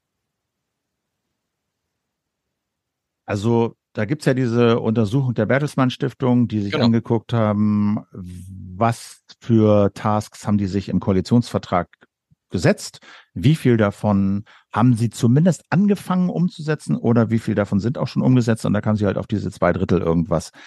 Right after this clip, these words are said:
Speaker 1: die mindestens angefangen und umge-, oder, und, oder umgesetzt sind. Das ist natürlich eine rein quantitative Bewertung, ja, also rein eins, zwei, drei, vier ist mehr als eins, zwei. Okay,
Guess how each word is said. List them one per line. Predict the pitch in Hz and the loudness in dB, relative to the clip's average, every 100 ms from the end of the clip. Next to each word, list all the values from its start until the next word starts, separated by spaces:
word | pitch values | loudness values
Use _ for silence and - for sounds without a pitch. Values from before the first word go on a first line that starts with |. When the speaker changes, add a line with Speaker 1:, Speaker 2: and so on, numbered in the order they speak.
| - - - | -20 -18 -4
Speaker 1:
die | 101 95 | 2 4
mindestens | 104 101 - - | 4 2 -2 -4
angefangen | 90 90 - 80 | -4 -4 -2 -2
und | 78 | -2
umge-, | 92 90 - | 0 -2 0
oder, | 101 98 - | 0 0 2
und, | 117 | 0
oder | - 92 87 | 2 0 2
umgesetzt | 110 90 71 - - | 2 2 -2 -10 -8
sind. | 80 104 - - - | -6 -6 -8 -20 -8
Das | 95 104 | -6 -4
ist | 131 | 0
natürlich | 131 117 123 120 110 | 0 0 2 2 2
eine | 98 92 | 0 0
rein | 87 98 107 - | 0 2 2 0
quantitative | - 90 113 110 98 - 98 95 | -4 -2 -2 -2 -4 -4 -6 -6
Bewertung, | 85 78 87 92 - 58 - | -6 -2 0 0 -2 -8 -6
ja, | 85 113 151 | -2 0 0
also | 85 85 78 73 _ _ 80 | -2 -4 -6 -8 _ _ -6
rein | 85 95 101 - | 0 2 2 2
eins, | - - - | 2 0 -2
zwei, | - 90 85 | -2 0 0
drei, | 82 82 | 0 -2
vier | 80 - 127 139 120 | -2 -4 0 2 0
ist | 101 95 | -2 0
mehr | 95 95 - | 2 2 0
als | 92 - | -6 -8
eins, | 80 82 80 - | -4 -4 -4 -8
zwei. | - 76 73 - | -4 -4 -4 -8
Okay, | 78 - 73 | -8 -6 -6